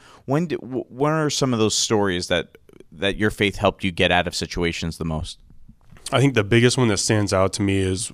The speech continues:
Speaker 2: in two thousand sixteen when I had to, I came to the crossroads of whether I was gonna continue playing or not. I had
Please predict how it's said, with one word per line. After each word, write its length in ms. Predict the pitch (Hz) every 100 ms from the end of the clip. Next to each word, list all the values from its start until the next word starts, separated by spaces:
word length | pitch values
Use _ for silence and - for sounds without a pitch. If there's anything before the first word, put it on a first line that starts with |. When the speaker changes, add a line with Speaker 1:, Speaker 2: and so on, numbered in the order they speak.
| -
Speaker 2:
in 180 | 101 95
two 180 | 113
thousand 280 | 107 101 92
sixteen 600 | 92 101 92 - 104 95
when 120 | 92
I 220 | 92 92 90
had 300 | 90 104 90
to, 240 | 90 87
I 120 | 98 95
came 240 | - 104
to 80 | 95
the 80 | 92
crossroads 600 | - 92 85 - 85 85
of 60 |
whether 220 | 90 85
I 40 | 85
was 120 | 82
gonna 160 | 90 90
continue 420 | - - 92 95
playing 320 | - 92 90
or 80 | 87
not. 300 | 87 85 - - - - -
I 80 | -
had 600 | 120 101 92 90 90 85